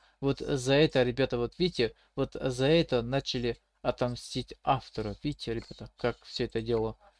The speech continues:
у вас, видите, огнетушитель там, ну, не сути, как бы, нормально, как бы.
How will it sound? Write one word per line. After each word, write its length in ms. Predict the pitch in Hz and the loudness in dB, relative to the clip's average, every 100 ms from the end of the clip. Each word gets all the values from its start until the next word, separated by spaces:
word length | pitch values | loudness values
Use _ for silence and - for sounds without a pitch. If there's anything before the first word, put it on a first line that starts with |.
| _ _ - | _ _ -10
у 60 | |
вас, 360 | 117 120 - - - - _ _ | -4 -4 -4 -12 -18 -20 _ _
видите, 400 | 160 147 - 104 - _ _ _ _ - | 0 0 -2 -8 -12 _ _ _ _ -6
огнетушитель 840 | 135 117 120 - - 185 175 151 | -4 -4 -10 -10 -4 -2 -2 -4
там, 280 | - 123 123 _ - | -4 -8 -8 _ -10
ну, 220 | 233 254 262 | -4 -4 -6
не 180 | 139 143 | -6 -6
сути, 400 | - 143 - - | -4 -8 -8 -8
как 260 | - 113 | -6 -6
бы, 180 | 110 107 | -6 -10
нормально, 560 | 113 127 127 110 101 104 | -6 -6 -4 -6 -6 -8
как 100 | - | -12
бы. 200 | 123 120 | -14 -16